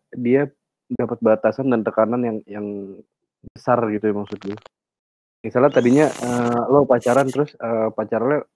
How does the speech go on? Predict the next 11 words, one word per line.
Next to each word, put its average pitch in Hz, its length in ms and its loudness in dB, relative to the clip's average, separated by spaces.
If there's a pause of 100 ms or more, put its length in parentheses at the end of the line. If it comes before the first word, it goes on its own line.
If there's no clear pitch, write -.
sebelum 117 400 2
lo 110 80 6
jadian, 110 320 2
eh, 117 480 -4
hobinya 135 640 0
ini, 120 240 -2 (160)
misalnya 117 400 -4 (560)
balap - 160 -6
liar 127 280 6 (120)
gitu. 101 240 -4 (560)
Udah, 170 400 4